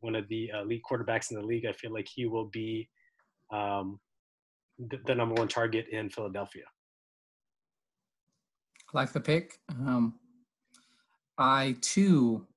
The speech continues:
Speaker 2: have the Eagles going similar route, but with the twenty-first pick, the Philadelphia Fly Eagles Fly select from Baylor wide receiver Denzel Mims. I think this is going to be one of the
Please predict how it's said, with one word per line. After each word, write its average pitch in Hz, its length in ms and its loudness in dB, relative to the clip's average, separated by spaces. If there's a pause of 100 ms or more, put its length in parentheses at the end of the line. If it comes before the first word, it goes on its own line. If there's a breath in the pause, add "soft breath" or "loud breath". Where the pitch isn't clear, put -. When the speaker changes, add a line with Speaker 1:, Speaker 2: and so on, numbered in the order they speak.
(160)
Speaker 2:
have 123 500 0
the 139 240 4
Eagles 120 320 2
going 120 480 2 (100)
similar 113 460 2
route, 113 340 0 (480)
but 127 400 2
with 135 240 0
the 131 160 2
twenty-first 156 880 2
pick, - 300 0 (100)
the 120 340 0 (420)
Philadelphia 143 760 4
Fly 147 320 4
Eagles 143 560 4
Fly 117 680 8 (480)
select 127 600 0 (600)
from 139 240 6
Baylor 151 460 8
wide 135 240 6
receiver 139 420 2
Denzel 127 500 2
Mims. 190 640 8 (360 soft breath)
I 131 180 4
think 143 400 4
this 127 320 0
is 131 160 2
going 131 300 2
to 123 100 -4
be 123 140 4
one 120 180 4
of - 60 -2
the - 60 -20